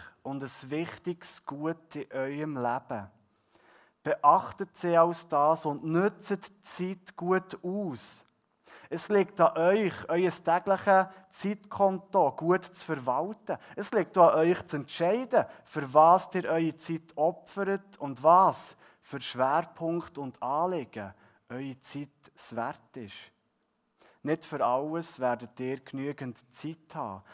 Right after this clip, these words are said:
und gewisse Sachen werden euch mehr erfüllen als andere.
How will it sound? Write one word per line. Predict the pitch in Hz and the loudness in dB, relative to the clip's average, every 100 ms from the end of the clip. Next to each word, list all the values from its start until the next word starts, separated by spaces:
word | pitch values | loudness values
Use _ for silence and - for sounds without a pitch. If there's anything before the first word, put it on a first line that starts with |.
| - | -18
und | - 135 - | -12 -12 -12
gewisse | - 160 175 - 165 | -4 -2 -2 -6 -6
Sachen | - 139 160 101 - 175 170 - - | 2 2 2 -4 2 4 4 -2 -12
werden | - 127 127 135 | -2 0 0 -2
euch | 127 135 110 | -6 -6 -10
mehr | 135 135 139 123 | -8 -4 -4 -6
erfüllen | 123 - 127 127 139 147 143 139 _ _ _ | -10 -12 -10 -10 -10 -8 -8 -10 _ _ _
als | 113 131 135 - | -8 -6 -8 -10
andere. | 113 117 127 127 107 | -10 -8 -10 -12 -14